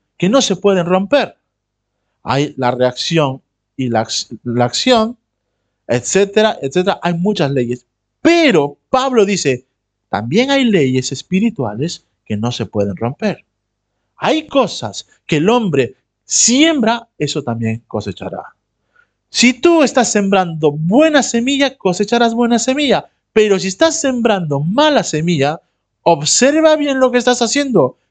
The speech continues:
que ahora no lo ves, pero más adelante cosecharás la mala semilla. Ten mucho cuidado con eso, dice Pablo, porque Dios no puede ser burlado. Dios no puede ser burlado.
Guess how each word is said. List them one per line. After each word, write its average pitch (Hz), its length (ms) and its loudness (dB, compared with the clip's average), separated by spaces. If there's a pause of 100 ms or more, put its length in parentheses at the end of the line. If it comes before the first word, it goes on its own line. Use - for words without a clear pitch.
que - 80 -2
ahora 220 260 4
no 330 120 0
lo 330 120 4
ves, 320 380 0 (160)
pero 131 220 0
más 269 260 0
adelante 196 640 -2 (220)
cosecharás 147 840 -2 (140)
la 113 140 -4
mala 110 260 -2
semilla. 107 540 -6 (760)
Ten 320 280 0
mucho 294 260 0
cuidado 214 340 4
con 190 200 0
eso, 262 180 0
dice 113 280 -2
Pablo, 107 440 -2 (220)
porque 208 340 0
Dios 226 800 0
no 190 240 0
puede 185 440 2
ser 127 260 -2
burlado. 113 600 -2 (1700)
Dios 240 640 2
no 233 360 0
puede 240 280 4
ser 196 180 -2
burlado. 175 400 0